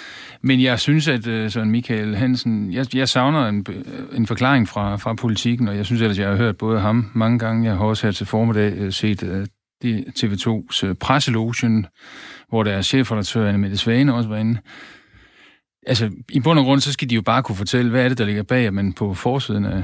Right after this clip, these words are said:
avisen mandag skriver, "Hemmelig rapport kæder Jakob Fuglsang sammen med bandlyst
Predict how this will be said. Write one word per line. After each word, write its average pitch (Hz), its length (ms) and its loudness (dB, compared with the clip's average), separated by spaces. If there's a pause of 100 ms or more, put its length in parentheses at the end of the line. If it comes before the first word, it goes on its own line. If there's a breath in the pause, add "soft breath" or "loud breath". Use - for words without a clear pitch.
(140)
avisen 123 380 0
mandag 110 480 2
skriver, 113 360 -2
"Hemmelig 143 360 4
rapport 120 360 -2
kæder 117 200 2
Jakob 110 280 0
Fuglsang 123 580 -2 (120)
sammen 104 440 0 (100)
med 101 140 -4
bandlyst 120 380 2